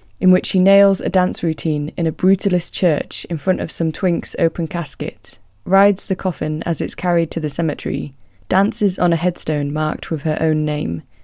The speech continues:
and finally, dramatically, dies in front of all of the other mourners in the middle of the wake. It's a perfect example of the kind of arch humour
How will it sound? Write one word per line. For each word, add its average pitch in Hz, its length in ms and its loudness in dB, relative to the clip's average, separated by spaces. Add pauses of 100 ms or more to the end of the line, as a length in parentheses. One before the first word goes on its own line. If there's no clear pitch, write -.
and 165 140 -4
finally, 165 640 2
dramatically, 156 760 -2 (280)
dies - 580 0
in 170 80 0
front 180 240 2
of 160 120 -2
all 175 300 4
of 165 80 0
the 165 160 0
other 160 140 0
mourners 151 600 -4 (240)
in 165 120 -2
the 165 60 2
middle 156 420 2
of 147 100 -8
the 151 120 -4
wake. - 440 -6 (1160)
It's - 280 2
a 208 40 0
perfect 240 460 2
example 175 600 -2
of 160 100 -2
the 170 80 4
kind 175 260 2
of 165 140 -2
arch 190 300 -4
humour 170 440 0